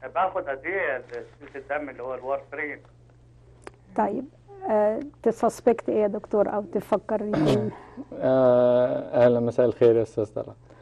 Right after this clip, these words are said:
Speaker 3: سلامتك،
Speaker 1: بيك.
Speaker 3: الف سلامه.
Speaker 1: سلام ونعمه.
Speaker 3: آه، شوف حضرتك طبعًا، آه،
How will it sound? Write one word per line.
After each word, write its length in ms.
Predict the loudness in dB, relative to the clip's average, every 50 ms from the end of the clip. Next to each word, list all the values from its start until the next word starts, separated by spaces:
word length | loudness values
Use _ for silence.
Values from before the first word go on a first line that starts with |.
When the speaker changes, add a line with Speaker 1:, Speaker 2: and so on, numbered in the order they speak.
| -20 -20 _
Speaker 3:
سلامتك، 440 | 0 4 8 8 8 8 8 6 6
Speaker 1:
بيك. 80 | 8 8
Speaker 3:
الف 180 | 6 6 6
سلامه. 420 | 6 6 8 8 8 6 4 2 -4 -6
Speaker 1:
سلام 180 | -8 -10 -8 -10
ونعمه. 440 | -10 -8 -6 -6 -6 -8 -10 -16 -18 -18 -20 -20 _ -20 -20 -20 -20 -16 -8 -2
Speaker 3:
آه، 600 | 0 2 2 4 2 2 2 0 0 0 -2 -4 -6 -12 _ -20 _ _ -12 -6
شوف 240 | 2 4 4 4 6
حضرتك 520 | 6 8 8 8 8 10 10 8 8 8
طبعًا، 600 | 8 8 8 10 10 8 8 6 4 0 -2 -6 -8
آه، 640 | -4 0 2 4 4 4 4 4 4 2 0 -2